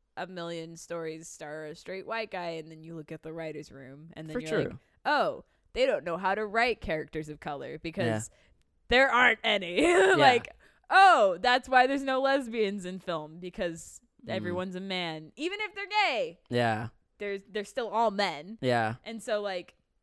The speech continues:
Speaker 1: oh, man, it gets real annoying when you see, like, bad characterizations of things
Speaker 2: Mm.
Speaker 1: that you know you could write well as a writer, and you're
Speaker 2: Oh,
Speaker 1: just
Speaker 2: yeah.
Speaker 1: like, "Oh,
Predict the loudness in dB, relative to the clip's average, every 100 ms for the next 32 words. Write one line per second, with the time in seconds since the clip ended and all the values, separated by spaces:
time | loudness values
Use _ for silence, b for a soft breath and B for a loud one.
0 | _ _ _ _ _ _ -2 0 0 -4
1 | -10 -6 -6 -6 -6 -6 -6 -6 -2 -2
2 | -4 -10 -10 -12 -14 -12 -10 -10 -10 -8
3 | -8 -8 -8 -10 -10 -12 -8 -8 -8 -12
4 | -14 -14 -12 -12 -10 -10 -12 -12 -10 -10
5 | -8 -4 -4 -4 -8 -8 -8 -4 -4 -4
6 | -6 -6 -8 -8 -8 -8 -10 -12 -4 0
7 | 2 0 -2 -10